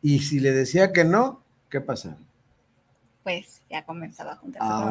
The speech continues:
Speaker 1: Aunque
Speaker 2: amigos.
Speaker 1: te arrastraba, donde te
Speaker 2: Pero
Speaker 1: llevaba,
Speaker 2: Ujú.
Speaker 1: no te importaba, no querías perderlo.
Speaker 2: No, él
Speaker 1: Pues
Speaker 2: era el que daba la iniciativa, más bien. Amigos así para fiestas sí tenía, pero él era el de que de la nada, la próxima semana, de que esta fecha, y uno, ¿no?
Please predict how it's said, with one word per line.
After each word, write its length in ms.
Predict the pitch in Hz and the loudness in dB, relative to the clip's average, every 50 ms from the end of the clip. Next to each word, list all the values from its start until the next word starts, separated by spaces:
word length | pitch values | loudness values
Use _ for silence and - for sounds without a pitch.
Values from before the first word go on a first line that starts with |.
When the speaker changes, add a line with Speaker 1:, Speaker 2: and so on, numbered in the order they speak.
| - | -4
Speaker 1:
Aunque 220 | 113 107 - - 117 | -4 -6 -2 -2 -2
Speaker 2:
amigos. 180 | 117 - 185 | -2 -2 -2
Speaker 1:
te 60 | - 117 | 0 0
arrastraba, 880 | 110 104 110 110 104 104 - - - 117 120 127 135 139 143 147 147 147 | 0 0 -2 -4 -4 -6 -8 -6 -2 0 2 4 6 6 6 6 6 6
donde 280 | 143 139 131 127 120 117 | 6 4 2 0 -4 -6
te 160 | 117 - 117 | -6 -6 -6
Speaker 2:
Pero 60 | 110 | -4
Speaker 1:
llevaba, 760 | 110 113 - - 131 120 127 131 139 143 147 160 180 202 190 - _ _ _ _ - | -2 0 0 2 2 4 4 4 4 4 2 2 0 -4 -8 -12 _ _ _ _ -10
Speaker 2:
Ujú. 320 | 233 226 226 247 294 - - - _ _ _ _ _ | -10 -6 -4 -4 -4 -6 -8 -20 _ _ _ _ _
Speaker 1:
no 200 | - 117 117 120 | -10 -6 -6 -6
te 100 | 113 - | -4 -2
importaba, 720 | 143 139 123 - 131 127 - - 135 135 139 139 135 123 117 | -2 -2 0 2 0 0 0 0 0 2 2 2 2 0 -2
no 160 | 117 113 117 | -2 -4 -6
querías 320 | 117 - 117 113 110 107 | -6 -6 -6 -6 -6 -6
perderlo. 540 | - - 117 110 110 107 113 117 120 98 98 - _ _ _ _ _ _ _ _ _ _ _ - | -10 -12 -12 -10 -10 -8 -10 -10 -12 -12 -18 -20 _ _ _ _ _ _ _ _ _ _ _ -10
Speaker 2:
No, 140 | 214 208 190 - - | -10 -8 -8 -6 0
él 140 | 220 254 262 | 2 2 4
Speaker 1:
Pues 40 | |
Speaker 2:
era 140 | 294 311 330 | 4 4 2
el 120 | 285 254 - | 2 0 -2
que 120 | - 196 | -4 -4
daba 200 | 202 202 208 214 | -4 0 0 0
la 60 | 202 | -2
iniciativa, 600 | 196 202 196 190 190 - 196 185 - 214 202 202 196 | -2 -4 -4 -6 -6 -8 -12 -8 -6 -4 -4 -2 -2
más 240 | 202 196 202 196 | -2 -2 -4 -4
bien. 280 | - 202 196 196 190 - _ - | -8 -8 -8 -8 -8 -10 _ -8
Amigos 420 | - 190 214 233 247 254 277 294 269 | -6 -2 -2 0 0 0 -2 -2 -4
así 160 | 247 226 220 | -6 -8 -8
para 400 | - - 247 220 - - - - - 220 - | -4 -2 -2 -2 -2 -2 -4 -8 -12 -12 -10
fiestas 300 | 262 302 294 - 311 285 | -10 -8 -8 -8 -10 -8
sí 80 | 285 269 | -8 -6
tenía, 340 | - 285 269 269 277 277 269 | -4 -4 -2 -2 -2 -4 -4
pero 160 | - 208 208 | -6 -6 -4
él 80 | 208 214 | -2 -2
era 200 | 220 220 240 247 | 0 0 2 0
el 160 | 247 226 190 | 0 -2 -6
de 100 | 208 196 | -10 -12
que 160 | _ - 196 | _ -8 -6
de 80 | 196 196 | -4 -2
la 140 | 196 196 196 | -2 -2 -4
nada, 600 | 196 202 208 208 220 226 226 214 196 202 202 202 | -4 -4 -2 -2 -2 -2 -2 -2 -4 -4 -6 -4
la 160 | 208 240 240 | -6 -4 -2
próxima 340 | - 381 370 415 392 359 339 | -2 -2 -2 -2 -8 -8 -6
semana, 400 | 330 302 311 302 277 254 233 226 | -4 -4 -4 -2 -2 -4 -4 -6
de 100 | 226 220 | -8 -10
que 140 | - - 311 | -8 -6 -8
esta 240 | 339 339 - 349 349 | -6 -2 -2 -2 0
fecha, 400 | 359 349 320 311 - 277 254 240 | 0 -2 -4 -4 -6 -6 -4 -4
y 320 | 220 208 196 190 202 202 | -4 -4 -6 -8 -8 -8
uno, 300 | 202 196 190 190 190 196 | -8 -10 -10 -10 -10 -10
¿no? 220 | 196 208 262 285 | -8 -8 -8 -8